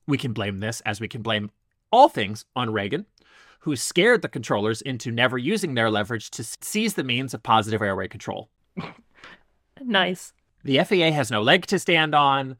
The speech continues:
Speaker 1: Uh, they know they're in the wrong on this one, so their defense is always the same. Cite the length of time the U S has gone without a fatal accident as if that means shit about safety on flights today, tomorrow, and so on.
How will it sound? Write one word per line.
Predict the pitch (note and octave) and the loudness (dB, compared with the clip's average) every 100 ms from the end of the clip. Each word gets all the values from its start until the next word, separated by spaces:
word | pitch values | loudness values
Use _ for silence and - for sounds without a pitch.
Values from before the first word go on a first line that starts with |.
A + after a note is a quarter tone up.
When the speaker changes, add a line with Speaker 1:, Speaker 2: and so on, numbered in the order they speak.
| _ _ _ - | _ _ _ -10
Speaker 1:
Uh, | G2 - | -10 -4
they | C3+ C#3+ | -2 4
know | E3 | 4
they're | D#3+ | 4
in | C3+ | 4
the | A#2 | 2
wrong | G#2 G2 | 0 -2
on | G2+ | -8
this | G#2 - | -12 -12
one, | A2 | -10
so | - | -6
their | A2+ | -4
defense | A#2 A#2 A2 | -4 -4 -6
is | A#2 | -2
always | A#2 A2 | 0 0
the | A2+ | -2
same. | - - - _ _ | -4 -6 -8 _ _
Cite | - - D#3 - | -2 2 2 2
the | |
length | C#3 C3+ B2 | -2 -2 -6
of | |
time | - E3+ F3 | 2 2 2
the | B2+ | -2
U | B2 | -2
S | A2 - | -4 -4
has | A2 | -2
gone | C#3+ C3 A#2 | 2 2 2
without | A2+ A2 | 0 0
a | A2 | 0
fatal | - G#2+ G#2+ | 0 0 2
accident | B2 - A2+ A2 - - | 0 -2 -6 -8 -6 -4
as | A2+ B2 | -2 -4
if | A2+ | -2
that | B2+ A#2+ | -2 -2
means | A#2 A2+ - | -6 -8 -6
shit | - G3+ G#3 | 2 2 4
about | B2+ B2 - | 2 2 2
safety | - B2 - B2 | -4 -6 -4 -4
on | G#2 G#2+ | -4 0
flights | A#2+ G2+ - - - | 0 0 -4 -18 -14
today, | G#2+ C3 C3 A#2 - _ - | 0 4 4 2 -4 _ -12
tomorrow, | C#3 A#2 G#2+ G2 G2 - - | -6 0 0 2 -2 -6 -10
and | A2 | -10
so | G#2+ G2+ G2+ | -6 -6 -4
on. | - A2+ | -8 -12